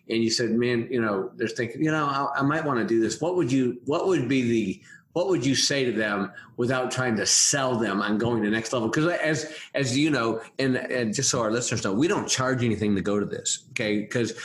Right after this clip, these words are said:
the Holy Spirit dropped on Stacy over a year ago and said, "Look, it's not, don't charge anybody money for this. If they wanna pay something at the end of it, if they wanna pay, great. Uh, and if they wanna pay five dollars, if they wanna pay no dollars, if they wanna pay a hundred thousand dollars, whatever they wanna pay, whatever they feel is worth it,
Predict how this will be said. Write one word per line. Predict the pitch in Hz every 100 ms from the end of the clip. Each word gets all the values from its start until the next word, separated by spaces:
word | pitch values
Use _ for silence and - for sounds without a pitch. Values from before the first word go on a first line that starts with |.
| -
the | 127
Holy | 175 170
Spirit | - 143 104
dropped | 123 117
on | 113 98
Stacy | - 113 113 110
over | 107
a | 95
year | 92 113 123
ago | 101 101
and | 95
said, | 95 107
"Look, | 120 -
it's | -
not, | 113 123 143 -
don't | 117 156 -
charge | - 120 117
anybody | 110 104 92 95
money | 90 87 101 98
for | 95 85
this. | 82 - - - - -
If | 110
they | 127
wanna | 143 147 117
pay | 135 139
something | 131 135 123 135 131 - _
at | 120 117
the | 113 117
end | 127
of | 127
it, | 123
if | 120
they | 113
wanna | 113 110
pay, | 117 120 120
great. | 104 117 90 - - - -
Uh, | 123 117 104 98 92 -
and | 131 117 113 104
if | 120
they | 120
wanna | 117 120 113
pay | 147 131
five | 107 127 135
dollars, | 135 127 135 127 - - - -
if | 107
they | 127
wanna | 123
pay | 120 120
no | 123 131
dollars, | 127 127 127
if | 113
they | 120
wanna | 127 123
pay | 123
a |
hundred | 117 139 127
thousand | 120 107 110
dollars, | 101 98
whatever | 95 131 156 156
they | 143 135
wanna | 131 123
pay, | 127 120
whatever | 110 131 139
they | 127
feel | 120 131 113
is | 110
worth | 123 127 117
it, | 104